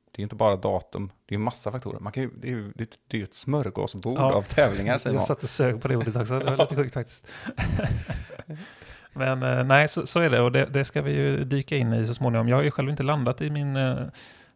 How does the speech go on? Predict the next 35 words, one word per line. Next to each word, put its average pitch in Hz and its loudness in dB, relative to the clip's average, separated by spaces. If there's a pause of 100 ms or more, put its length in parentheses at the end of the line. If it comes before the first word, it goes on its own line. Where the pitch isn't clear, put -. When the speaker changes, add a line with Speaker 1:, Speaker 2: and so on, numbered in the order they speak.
Speaker 2:
eh, 110 -2 (180)
jag, - -8 (120)
jag - -14
tycker, - -4
jag 120 0
kan - -10
inte 117 -8
kalla 120 -2
det 107 -4
för 123 -4 (360)
tour 123 4
schedule 127 2
när 131 6
det 123 0
kommer 127 2
till 135 -4
mig, 120 2
men 123 2
där, 127 6
med, 131 -2
med 135 0
min 131 0
sommarplanering, 120 0
så - -16
att 143 -14
säga, - -6
då, 131 -6
har 127 -6
jag 123 -2
inte 101 -2
Speaker 1:
Mm. 127 -2
Speaker 2:
landat 120 -6
i. 135 -4 (460)
Men, 123 -4
eh, 120 -2